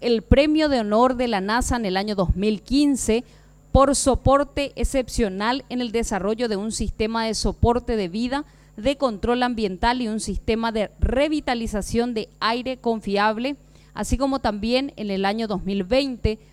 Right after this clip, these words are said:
Premio de Honor, Medalla de Plata de la nasa por soporte excepcional en el panel de evaluación de recursos para el sistema de descenso de humanos a la Luna y Marte. En el año dos mil veintidós,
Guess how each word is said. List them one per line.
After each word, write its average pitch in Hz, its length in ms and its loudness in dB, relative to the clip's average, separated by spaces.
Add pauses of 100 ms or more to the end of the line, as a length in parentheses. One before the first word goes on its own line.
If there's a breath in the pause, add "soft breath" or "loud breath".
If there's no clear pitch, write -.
(180 soft breath)
Premio 294 420 4
de 262 120 0
Honor, 240 360 2
Medalla 220 460 -2
de 208 140 -4
Plata 226 420 0
de 220 80 -2
la 185 140 -4
nasa 214 400 -2
por 226 260 0
soporte 262 560 0
excepcional 226 800 -2
en 233 140 -6
el 226 120 -4
panel 214 420 -4
de 247 80 0
evaluación 220 680 -2 (340 soft breath)
de 226 220 0
recursos 254 680 2
para 254 320 2
el 262 120 0
sistema 240 560 0
de 226 100 0
descenso 247 640 0
de 226 80 0
humanos 220 560 -2 (220)
a 220 100 0
la 220 160 0
Luna 254 540 0
y 233 80 -4
Marte. 180 520 0 (800 soft breath)
En 208 140 -4
el 220 160 2
año 254 220 0
dos 214 220 -2
mil 254 280 -2
veintidós, 240 640 2